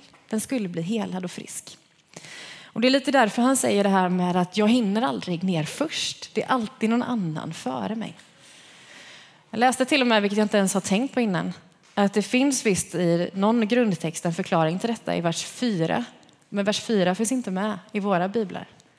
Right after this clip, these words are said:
och inte heller i den vanliga översättningen. Men där står det visst just den här förklaringen.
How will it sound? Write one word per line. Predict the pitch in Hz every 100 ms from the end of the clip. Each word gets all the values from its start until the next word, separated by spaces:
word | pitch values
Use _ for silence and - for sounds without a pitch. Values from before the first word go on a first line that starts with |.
| _ -
och | 196
inte | 214 202 202
heller | 190 175
i |
den | 170 170
vanliga | 175 165 92 -
översättningen. | 190 175 175 - 185 208 _ - - - - - - - - -
Men | 208
där | 247 269
står | - 185
det | 240
visst | 190 - -
just | 196 175 -
den | 165
här | 165 -
förklaringen. | - 170 151 156 190